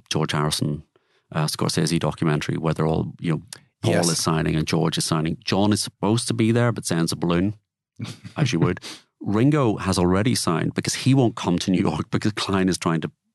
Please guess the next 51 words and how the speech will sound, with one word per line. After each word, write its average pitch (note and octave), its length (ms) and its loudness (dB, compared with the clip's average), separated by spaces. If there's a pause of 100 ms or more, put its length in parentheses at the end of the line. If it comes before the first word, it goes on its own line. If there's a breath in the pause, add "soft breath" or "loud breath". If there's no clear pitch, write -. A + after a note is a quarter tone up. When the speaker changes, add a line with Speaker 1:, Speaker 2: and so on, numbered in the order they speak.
(140)
Speaker 1:
serve E2 240 0
him E2+ 380 0 (260)
Speaker 2:
Oh, A#2 140 4
right. A#2+ 200 4
Speaker 1:
with, F2+ 200 -2
with F2+ 180 -2
proceedings. A2+ 380 0
And G2 80 2
that's F#2+ 140 -2
the G2+ 60 4
reason F#2 240 4
why E2 100 2
Ringo G2+ 340 2
doesn't, F2+ 340 -2 (120)
uh, D#2+ 340 0 (1040)
kind D3 180 2
of - 100 -8
come F2 360 0 (160)
to F2+ 140 0
New F#2 120 2
York. F2+ 220 2
So F#2+ 220 2
if, F#2+ 180 -2
if - 160 -2
that A2 180 0
hadn't G2 200 2
been F2+ 120 2
the E2+ 60 2
case, F2+ 260 -2 (480 soft breath)
you D#3 80 0
know, C#3+ 40 0
potentially A2+ 440 0
there F2+ 80 2
was F2 140 0
a, E2 100 2 (520)
an F#2+ 80 4
opportunity E2 360 2
to E2+ 60 2
get E2+ 120 -2
them F2 120 4
all E2 160 2
in, E2 180 2
in E2+ 180 0
the D#2+ 60 2
same D#2+ 300 0
room. G#2 240 2 (340 loud breath)
But B2+ 180 0 (300)
ultimately, C#3+ 580 2
this A2 200 0
drags F#2 520 0
on E2+ 420 2